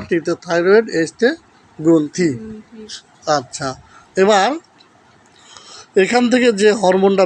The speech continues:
Speaker 1: বের হয় এটার নাম হলো পেপটাইড হরমোন। ঠিক আছে?
Speaker 2: জি।
Speaker 1: আচ্ছা, এবং প্যারাথাইরক্সিন হরমোন বের হয়। তাহলে কি বুঝলাম? অবস্থান কোথায়?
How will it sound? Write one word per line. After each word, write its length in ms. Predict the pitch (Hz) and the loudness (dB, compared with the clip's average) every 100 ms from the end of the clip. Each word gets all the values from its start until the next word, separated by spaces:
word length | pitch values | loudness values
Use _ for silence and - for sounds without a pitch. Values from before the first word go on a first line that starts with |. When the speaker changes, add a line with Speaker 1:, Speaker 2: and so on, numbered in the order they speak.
| 170 | 2
Speaker 1:
বের 140 | 175 | 2
হয় 120 | 170 208 | 4 2
এটার 140 | 175 | 2
নাম 80 | 175 | 2
হলো 100 | 170 170 _ | 2 0 _
পেপটাইড 600 | 202 196 _ - 190 190 165 | -2 -2 _ -2 0 -2 -2
হরমোন। 380 | 151 143 131 123 120 _ _ _ _ _ _ _ - - _ _ _ _ _ _ - 165 143 - _ _ _ _ _ _ _ _ _ _ _ _ _ _ _ _ _ | -2 -2 -4 -8 -12 _ _ _ _ _ _ _ -20 -20 _ _ _ _ _ _ -8 -8 -8 -14 _ _ _ _ _ _ _ _ _ _ _ _ _ _ _ _ _
ঠিক 120 | 185 196 | -2 0
আছে? 160 | 240 269 233 208 | 0 -2 -4 -14
Speaker 2:
জি। 100 | 226 220 214 _ - - _ _ _ _ 170 143 | -18 -18 -20 _ -20 -20 _ _ _ _ -4 -4
Speaker 1:
আচ্ছা, 380 | 127 - - 135 123 165 | -6 -12 -10 -10 -6 -2
এবং 120 | 180 180 | 0 0
প্যারাথাইরক্সিন 640 | 214 214 208 190 180 - 170 | 0 0 0 -2 0 -2 -2
হরমোন 260 | 160 151 147 | -2 -2 -2
বের 100 | 139 127 | -4 -4
হয়। 140 | 127 127 _ _ _ _ _ - - _ | -8 -10 _ _ _ _ _ -20 -20 _
তাহলে 180 | 190 190 190 | 0 0 0
কি 80 | 233 214 | 0 2
বুঝলাম? 320 | 208 190 202 226 - - _ _ _ _ _ - _ _ _ _ | 2 0 -2 -4 -10 -20 _ _ _ _ _ -20 _ _ _ _
অবস্থান 480 | 220 233 220 - 185 139 | 0 2 0 -2 -4 -4
কোথায়? 280 | 143 143 | -8 -10